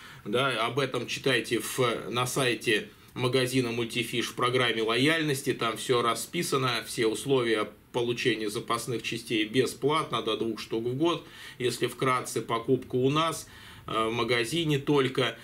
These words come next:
и подписка на социальные сети. Ну, подробности смотрите в, опять же, раздел «Программа лояльности» на главной странице под номерами телефонов мага-, э, магазин «Мультифиш».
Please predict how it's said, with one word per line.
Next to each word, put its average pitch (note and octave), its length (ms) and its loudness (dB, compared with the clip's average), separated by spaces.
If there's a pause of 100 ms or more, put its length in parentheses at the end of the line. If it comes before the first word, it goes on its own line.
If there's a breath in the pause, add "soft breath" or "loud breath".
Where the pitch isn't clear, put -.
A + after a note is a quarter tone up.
(120 loud breath)
и C3+ 120 0
подписка C3 580 -2
на A2 120 -2
социальные A2+ 600 0
сети. D#3 320 2
Ну, C#3+ 140 2
подробности C3 580 2
смотрите B2 560 0
в, - 320 -8
опять G#2 320 2
же, G#2+ 100 -2
раздел A2+ 420 2
«Программа A2 480 0
лояльности» C3 580 2
на G#2 120 -2
главной A2+ 360 0
странице A#2 540 -2
под A2 200 -2
номерами G#2+ 460 -2
телефонов A2+ 640 -2
мага-, G#2 260 -2
э, G2 280 -2
магазин G#2 460 0
«Мультифиш». G2+ 600 -4